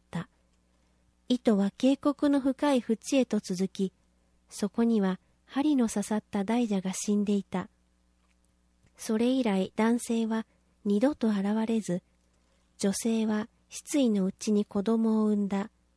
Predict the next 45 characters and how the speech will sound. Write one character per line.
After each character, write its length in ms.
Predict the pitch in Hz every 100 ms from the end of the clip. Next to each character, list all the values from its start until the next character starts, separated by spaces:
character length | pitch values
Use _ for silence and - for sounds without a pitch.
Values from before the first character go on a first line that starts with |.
| _ _ _ _ _ _ _
そ 220 | - 220
の 140 | 220 240
子 160 | 240
供 300 | 233 233 233
は 180 | 226 226 _
蛇 300 | - 294 302
の 160 | 240 208
子 140 | -
供 280 | 180 190 190
で、 220 | 190 185 - _ _ _ _ -
た 140 | 202
ら 160 | 226 254
い 120 | 254
に 160 | 254
三 380 | 247 - 294 294
倍 220 | 240 226
に 160 | 208 202
な 160 | 208 233
っ 20 |
た 200 | - 196
こ 140 | 190
と 120 | 208
か 160 | 226 190
ら、 180 | 175 180 _ _ _ _ _ _ -
三 160 | 226 -
つ 140 | - 311
の 160 | 262
た 160 | 220 208
ら 140 | 196
い、 180 | 196 202 - _ _ _ _
御 100 | 208
た 180 | - 302
ら 100 | 294
い 80 | 233
と 120 | -
言 140 | 202 196
わ 100 | 226
れ 140 | 240
る 100 | 240
よ 180 | 240 254
う 40 |
に 140 | 208 185
な 120 | 196
っ 60 | - -
た。 200 | 175